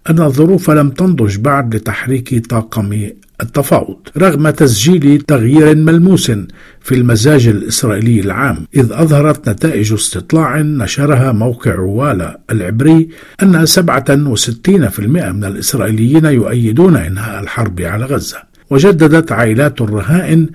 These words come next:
دعوتها إلى وقف القتال وإعادة المخطوفين، معتبرة أن الحرب استنفدت معناها. لكن أقطاب اليمين المتطرف في الحكومة يرون أن الوقت حان لتطبيق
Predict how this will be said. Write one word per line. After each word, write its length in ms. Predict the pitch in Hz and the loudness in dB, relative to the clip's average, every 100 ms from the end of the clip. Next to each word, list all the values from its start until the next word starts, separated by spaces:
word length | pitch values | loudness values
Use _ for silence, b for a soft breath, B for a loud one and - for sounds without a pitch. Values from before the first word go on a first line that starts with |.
| - | -4
دعوتها 680 | 135 135 190 - 139 156 117 | -4 0 0 0 0 0 0
إلى 180 | 120 | -2
وقف 320 | 113 151 - 127 | -2 -4 -4 -4
القتال 640 | 95 - - 170 165 156 | -4 -6 -2 2 4 4
وإعادة 680 | 139 95 87 - 139 113 98 98 | 2 -2 -6 -4 -2 -2 -4 -6
المخطوفين، 800 | 98 95 - 92 - 143 95 - b b | -8 -8 -10 -14 -6 -4 -4 -8 b b
معتبرة 640 | 139 110 - 139 165 165 156 | -4 -4 -2 0 4 4 2
أن 340 | 151 131 98 95 | -2 -2 -6 -6
الحرب 420 | 98 - 143 127 | -6 -4 -2 -2
استنفدت 680 | 123 - 151 120 113 104 104 b b | -4 -2 -4 -2 -4 -4 -6 b b
معناها. 680 | 107 110 110 143 127 - - - | -6 -4 -2 -2 -4 -8 -18 -4
لكن 320 | 151 - 208 | 0 4 4
أقطاب 720 | 165 123 - 190 185 127 110 - | 2 -4 -4 -2 0 0 -2 -4
اليمين 520 | 117 110 120 180 151 85 | -2 -2 2 2 2 -2
المتطرف 720 | - 92 - 139 170 160 147 - | -10 -10 -8 -2 0 2 0 -2
في 80 | |
الحكومة 600 | 101 92 117 - 175 165 | -8 -8 -12 -2 0 2
يرون 360 | 160 120 165 170 | 2 0 2 2
أن 260 | 135 120 104 | 2 0 -2
الوقت 440 | 101 135 - - | -2 -4 -6 -6
حان 340 | 104 127 135 | -4 -2 0
لتطبيق 880 | 127 117 110 113 - 120 139 - 117 | 0 -2 -4 -8 -4 -2 -2 0 -2